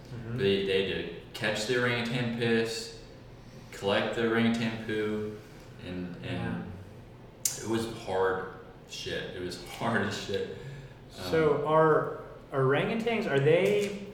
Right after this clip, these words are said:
Speaker 1: pretty friendly generally, or can they be, like, can they be hostile towards humans? How does that
Speaker 2: No
Speaker 1: work?
Speaker 2: one's ever been killed by an orangutan.
Speaker 1: Okay.
Speaker 2: Um, and they're much less aggressive than chimpanzees.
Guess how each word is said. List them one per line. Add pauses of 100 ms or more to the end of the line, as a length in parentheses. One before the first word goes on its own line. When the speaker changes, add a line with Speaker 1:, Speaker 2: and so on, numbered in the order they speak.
(120)
Speaker 1:
pretty (320)
friendly
generally,
or
can
they
be, (1300)
like,
can
they
be
hostile
towards
humans?
How
does
that
Speaker 2:
No
Speaker 1:
work?
Speaker 2:
one's
ever
been
killed
by
an
orangutan. (520)
Speaker 1:
Okay. (240)
Speaker 2:
Um, (160)
and
they're
much
less
aggressive (360)
than
chimpanzees.